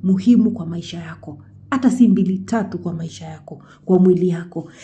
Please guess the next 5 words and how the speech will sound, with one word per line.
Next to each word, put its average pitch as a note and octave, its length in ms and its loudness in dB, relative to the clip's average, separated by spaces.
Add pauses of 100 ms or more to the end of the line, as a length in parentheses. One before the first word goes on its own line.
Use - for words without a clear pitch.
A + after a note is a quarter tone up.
(200)
Inatengeneza F#3+ 1160 4
figo, A#3 360 -6 (1700)
inatibu G3+ 760 4
sukari, A#3 460 -6 (960)
inatengeneza G#3 1000 0